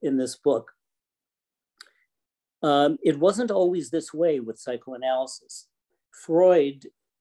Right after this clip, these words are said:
encouraged the early analytic institutes to start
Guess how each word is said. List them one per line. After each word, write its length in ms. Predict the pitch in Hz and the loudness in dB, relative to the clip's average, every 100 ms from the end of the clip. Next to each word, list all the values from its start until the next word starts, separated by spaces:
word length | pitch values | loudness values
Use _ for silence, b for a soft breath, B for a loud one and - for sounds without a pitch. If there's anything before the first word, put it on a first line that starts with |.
| _ _ _ _ _ _ _ - | _ _ _ _ _ _ _ -6
encouraged 1040 | 151 127 - 190 180 156 139 127 - _ - 135 | -6 -6 -4 0 4 4 2 -6 -20 _ -20 -10
the 220 | 143 139 | -6 -4
early 800 | 175 165 170 160 151 143 139 - _ _ _ 143 | 0 4 6 6 4 2 -2 -6 _ _ _ -2
analytic 560 | 147 156 151 143 139 | 0 2 2 2 0
institutes 920 | 156 156 - 151 165 131 117 117 - _ _ _ _ _ _ - | -4 -4 -6 -10 -6 -6 -6 -8 -18 _ _ _ _ _ _ -8
to 100 | 147 | -8
start 640 | - - 160 156 156 151 | -6 -2 4 6 4 2